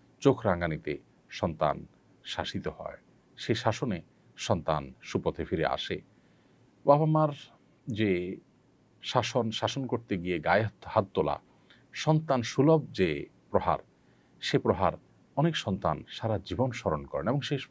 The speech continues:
প্রহারই সন্তানকে মানুষ মতো মানুষ হতে সাহায্য করে।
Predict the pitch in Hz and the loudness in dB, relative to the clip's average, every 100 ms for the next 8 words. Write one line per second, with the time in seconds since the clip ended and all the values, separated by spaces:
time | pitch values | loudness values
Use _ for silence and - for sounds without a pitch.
0 | - 127 131 165 92 - - - 104 98 | -2 0 2 2 -2 -8 -12 -2 0 0
1 | 87 82 78 78 78 73 71 85 - - | -4 -4 -4 -6 -8 -6 -6 -6 -10 -18
2 | _ - 135 120 - 85 76 - - - | _ -2 0 0 -2 -2 -4 -8 -10 -10